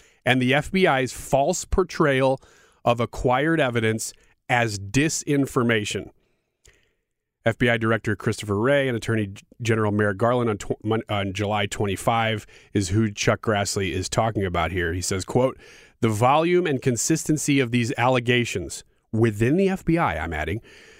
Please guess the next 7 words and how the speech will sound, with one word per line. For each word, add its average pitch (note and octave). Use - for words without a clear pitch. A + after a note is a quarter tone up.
back G2
to A#2
the G#2+
quote, A2+
"substantiate D3+
their A2+
credibility A2+